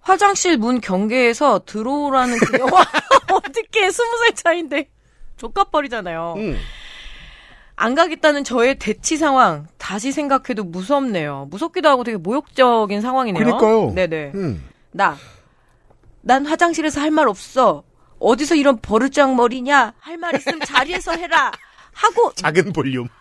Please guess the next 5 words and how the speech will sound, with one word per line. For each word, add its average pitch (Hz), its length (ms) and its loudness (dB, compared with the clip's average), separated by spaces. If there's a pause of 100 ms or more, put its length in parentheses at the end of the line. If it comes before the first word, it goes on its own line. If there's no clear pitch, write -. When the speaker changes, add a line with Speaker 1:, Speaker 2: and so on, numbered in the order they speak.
(120)
Speaker 1:
하고 320 280 -4
내뺐습니다. 202 680 -6
<laughs> 403 1300 0
아, - 180 0
웃어서 415 360 -4